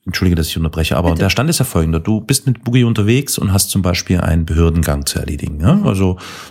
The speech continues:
Speaker 1: du musst zum Beispiel, um jetzt mal einen ganz banalen, alltäglichen, du musst in ein Bürgerbüro, ja?
Speaker 2: Mhm.
Speaker 1: Oder wie, wie heißt das denn? Meldebehörde
Speaker 2: Ja, das
Speaker 1: oder
Speaker 2: ist ja
Speaker 1: sowas,
Speaker 2: auch
Speaker 1: ne?
Speaker 2: Bür-, ja,
Speaker 1: Ja,
Speaker 2: genau.
Speaker 1: so. Ist es denn,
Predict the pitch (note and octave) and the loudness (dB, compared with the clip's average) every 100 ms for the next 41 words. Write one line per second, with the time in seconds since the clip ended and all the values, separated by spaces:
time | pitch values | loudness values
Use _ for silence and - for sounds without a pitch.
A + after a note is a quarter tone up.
0 | - F2+ E2+ - F2 D2+ - - D#2+ D#2 | 0 2 2 2 0 0 -2 0 0 2
1 | D2+ F2 - F2 E2 - D#2 D2+ F2+ F2 | 0 -4 -2 0 0 0 -2 -2 -2 0
2 | - - - _ _ _ _ - E2+ F2+ | -2 -2 -8 _ _ _ _ -4 0 2
3 | F#2 G2 G2 G2 F#2 F#2 F#2 - A2 G2 | 2 2 2 2 0 0 -2 0 -2 -2
4 | G#2+ F#2+ F#2+ - - - B2+ - G#2+ F2+ | 0 0 0 -8 -4 2 4 4 4 2
5 | E2 E2+ E2+ D#2+ D2+ C2+ C2+ C#2 C#2 - | 2 2 2 0 -4 -8 -8 -8 0 2
6 | - - - E2+ D#2 C2 E2+ D#2+ F2 F2 | 4 2 -2 -4 -4 -4 -2 -2 -2 -4
7 | - D#2 D2+ D#2+ E2 E2 D2 - _ _ | -6 -6 -2 0 0 0 -2 -10 _ _
8 | _ _ G3+ F#3 F2 F2+ E2+ D#2+ C3 D#2+ | _ _ 0 2 2 2 2 0 0 -2
9 | - - - - D3 G3 - F3+ - F3 | 0 0 0 0 -2 -2 -6 -6 -10 -10
10 | C#3 C#3 D2+ A#3 C#3 A#2 F#2+ - - - | -6 -2 -2 -4 -2 0 0 -2 -12 -20
11 | - _ _ _ _ _ _ _ _ _ | -20 _ _ _ _ _ _ _ _ _
12 | A#2+ - D#3+ D#3 D3 C#3 C#3 | -2 0 0 2 2 0 -2